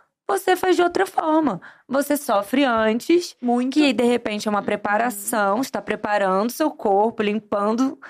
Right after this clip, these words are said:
Speaker 1: se limpando das toxinas.
Speaker 2: Eu acho que é uma coisa mais assim.
Speaker 1: E faz, entendeu?
Speaker 2: É meu
Speaker 1: Tem que se
Speaker 2: ritual.
Speaker 1: aceitar, seu ritual.
Speaker 3: <laughs>
Speaker 1: Tem gente
Speaker 3: Acolher.
Speaker 1: que, né, tem gente que faz acupuntura, tem gente, você sofre.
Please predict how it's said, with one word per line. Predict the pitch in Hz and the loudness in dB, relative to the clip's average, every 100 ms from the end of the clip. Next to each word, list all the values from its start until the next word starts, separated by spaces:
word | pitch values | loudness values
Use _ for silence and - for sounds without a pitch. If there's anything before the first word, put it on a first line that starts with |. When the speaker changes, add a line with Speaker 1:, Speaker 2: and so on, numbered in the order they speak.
| - | -20
Speaker 1:
se | - | -8
limpando | 233 240 - 220 240 | -4 -2 -2 -2 0
das | 247 254 | 0 -2
toxinas. | - 254 - - 247 208 240 254 | -2 -6 -8 -12 -8 -2 0 2
Speaker 2:
Eu | 311 | 0
acho | - - | -4 -8
que | 247 | -8
é | |
uma | 214 | -4
coisa | 214 208 | -4 -2
mais | 208 220 | -2 -4
assim. | 220 247 | 0 0
Speaker 1:
E | |
faz, | 269 - 381 349 302 277 | 0 -4 -2 2 2 2
entendeu? | 247 226 214 202 208 | 0 -2 -4 0 0
Speaker 2:
É | 254 | 2
meu | 311 | 0
Speaker 1:
Tem | 302 | 0
que | |
se | - | 0
Speaker 2:
ritual. | 262 262 | -2 0
Speaker 1:
aceitar, | 277 220 359 339 - | 0 0 -2 -4 -2
seu | 320 | 0
ritual. | 240 269 311 349 277 277 - | 2 2 2 2 0 -2 -12
Speaker 3:
<laughs> | - | -8
Speaker 1:
Tem | 277 262 | -2 0
gente | 254 254 | 0 -2
Speaker 3:
Acolher. | |
Speaker 1:
que, | 226 262 240 220 190 - _ _ - | 0 2 2 0 -4 -10 _ _ -2
né, | 269 240 | 0 0
tem | 202 - 214 | -4 -4 -2
gente | 214 214 | -2 -4
que | - | -8
faz | 208 214 | -4 -2
acupuntura, | 208 190 220 277 277 269 240 240 233 220 | -2 -2 -2 -2 0 0 4 4 4 2
tem | 214 208 | 0 -2
gente, | 202 | -4
você | 220 269 | -4 -2
sofre. | 277 392 339 339 - 214 | -2 0 0 0 -2 -2